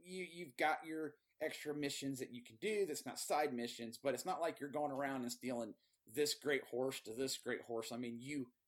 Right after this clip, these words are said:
could do that. There were, there were a few horses in the game that you could get, but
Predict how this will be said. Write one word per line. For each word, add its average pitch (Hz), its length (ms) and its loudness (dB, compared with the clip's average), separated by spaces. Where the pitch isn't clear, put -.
could 262 220 6
do 131 140 2
that. 123 180 2
There 139 140 2
were, 127 260 -2
there 131 140 0
were 127 220 -2
a 127 140 2
few 156 160 -2
horses 131 420 0
in 127 100 -2
the 123 60 -2
game 113 240 -4
that 107 120 -12
you 98 100 -14
could - 240 -18
get, 131 320 4
but 107 240 0